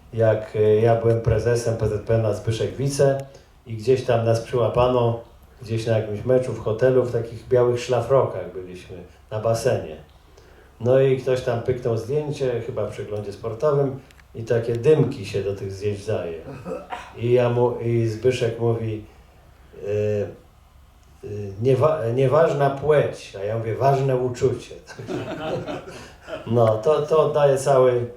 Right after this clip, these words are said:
cały ten nasz, że tak powiem, długą, e, kole-, no, może nie przyjaźń, ale bardzo dobre koleżeństwo. E, a szorstka przyjaźń, ja to wziąłem oczywiście z polityki, gdzie,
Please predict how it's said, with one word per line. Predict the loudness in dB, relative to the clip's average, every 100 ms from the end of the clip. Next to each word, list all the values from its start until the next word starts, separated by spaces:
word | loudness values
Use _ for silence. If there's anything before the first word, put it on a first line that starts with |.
| -18 -20
cały | -4 0 2 2
ten | 2 2
nasz, | 2 0
że | -2
tak | -4 -2
powiem, | 0 0 -2 -8 -14 -18 -4
długą, | 2 4 4 2 0 -4 -10 -8 -4 -4
e, |
kole-, | 0 2 2 2 -2 -6 -4
no, | 0 2 2
może | 0 2 2
nie | 2 0
przyjaźń, | -2 -2 2 4 4 2
ale | 0 2 2 0 -12 -10 2
bardzo | 2 4 4
dobre | 4 2
koleżeństwo. | 2 0 2 2 0 -4 -2 0 0 -2 -12 -20 _ _ _ _ -20 -8
E, | -4 -2
a |
szorstka | 2 2 2 0 -2
przyjaźń, | -2 0 2 2
ja |
to | 2 0
wziąłem | 2 4 4 4 0
oczywiście | -2 -4 -8 -6 -6
z | 0
polityki, | 2 2 2 -2 -6 -8
gdzie, | 0 2 2